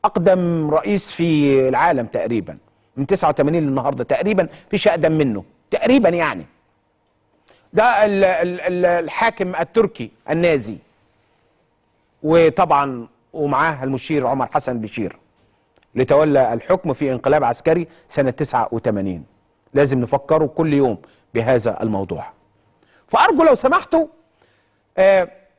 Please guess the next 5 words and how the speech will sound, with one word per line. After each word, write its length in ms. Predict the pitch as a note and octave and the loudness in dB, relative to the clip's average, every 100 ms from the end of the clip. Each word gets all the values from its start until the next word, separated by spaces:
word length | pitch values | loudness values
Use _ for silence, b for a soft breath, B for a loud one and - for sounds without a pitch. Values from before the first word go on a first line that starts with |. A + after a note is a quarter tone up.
| _ F3+ | _ -10
الشعوب 460 | - G#3 C4+ G4 G4 - _ _ _ | 0 4 6 4 0 -16 _ _ _
ليس 240 | G#3 B3+ A3 | 0 0 2
لدينا 340 | G3+ A3+ B3+ | 2 2 2
مشكلة 340 | A#3 G#3 C#4 C4 | -2 -2 0 2
تاني 400 | B3+ C4 E3+ | 4 2 0